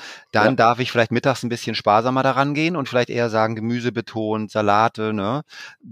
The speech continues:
Speaker 1: Eiweiß ist de-, der Hauptnährstoff für die Sättigung, also es wäre ein bisschen gutes Fleisch, Fisch so dazu, aber
Speaker 2: Mhm.
Speaker 1: auch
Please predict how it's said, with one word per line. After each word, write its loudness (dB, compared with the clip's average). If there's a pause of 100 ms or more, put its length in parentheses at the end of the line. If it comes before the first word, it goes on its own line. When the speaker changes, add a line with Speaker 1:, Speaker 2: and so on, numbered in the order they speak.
(160)
Speaker 1:
Eiweiß 2
ist -10
de-, -6
der 0
Hauptnährstoff -2
für -12
die -6
Sättigung, -2
also 0
es -8
wäre 0
ein -4
bisschen -2 (260)
gutes -12
Fleisch, 2
Fisch -6
so -8
dazu, -4 (320)
aber 0
Speaker 2:
Mhm. -2
Speaker 1:
auch -4